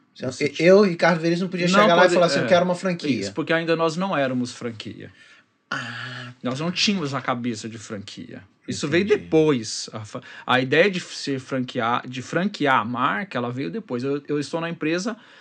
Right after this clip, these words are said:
Speaker 2: há mais de vinte anos. Então, eu sou antes da ideia da, eu sou antes, antes que a, que a Mites fosse franquia.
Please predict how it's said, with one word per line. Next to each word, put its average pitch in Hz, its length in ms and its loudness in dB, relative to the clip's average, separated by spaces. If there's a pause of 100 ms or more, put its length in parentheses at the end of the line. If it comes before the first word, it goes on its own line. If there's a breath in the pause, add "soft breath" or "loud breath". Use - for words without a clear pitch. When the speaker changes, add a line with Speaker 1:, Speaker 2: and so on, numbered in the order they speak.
(180 loud breath)
Speaker 2:
há 147 120 4
mais 156 260 4
de 202 80 0
vinte 208 360 0
anos. 117 540 -4 (360 soft breath)
Então, 135 200 2
eu 165 80 6
sou 233 260 -2
antes 254 420 4
da 226 140 6
ideia 175 360 4
da, 202 160 -2
eu 160 200 4
sou 175 200 4
antes, 240 260 2 (180)
antes 233 320 -2
que - 100 -6
a, 277 280 -4
que - 160 -4
a 170 160 4
Mites 160 340 0
fosse 196 340 -10
franquia. 254 680 -8